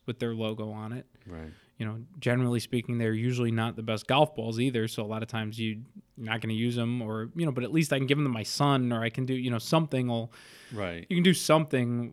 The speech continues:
Speaker 1: with those,
Speaker 2: They'll
Speaker 1: or
Speaker 2: make it back to the house.
Speaker 1: Yeah, you know,
Speaker 2: <laughs>
Speaker 1: but, um, but the apparel in general, it just be, and again, because it's not done well, you know, if there was, if it was a nice T-shirt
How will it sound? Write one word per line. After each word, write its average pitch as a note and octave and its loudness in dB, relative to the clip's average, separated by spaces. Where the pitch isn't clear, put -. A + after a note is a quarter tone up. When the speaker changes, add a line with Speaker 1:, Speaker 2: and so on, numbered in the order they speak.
Speaker 1:
with B2+ 4
those, A2+ 2
Speaker 2:
They'll A2 0
Speaker 1:
or G#2+ 0
Speaker 2:
make A2 0
it E2+ -6
back E2+ -6
to E2 -14
the D#2+ -14
house. D#2+ -14
Speaker 1:
Yeah, D3 4
you A#2+ 2
know, C#3 4
Speaker 2:
<laughs> - -12
Speaker 1:
but, C#3 4
um, A#2+ 2
but C#3+ 2
the C3 2
apparel D3 6
in A#2 4
general, B2 4
it A2+ 0
just A2+ -2
be, C3 0
and C#3+ 2
again, D3+ 4
because A#2+ 0
it's A#2+ -4
not C#3+ -2
done C3 0
well, A#2 -2
you A#2 -2
know, A2+ 0
if A#2+ -2
there C3+ 6
was, C3+ 4
if C3 -4
it D3+ 6
was C#3 6
a A#2+ 2
nice B2 2
T-shirt F#3+ -2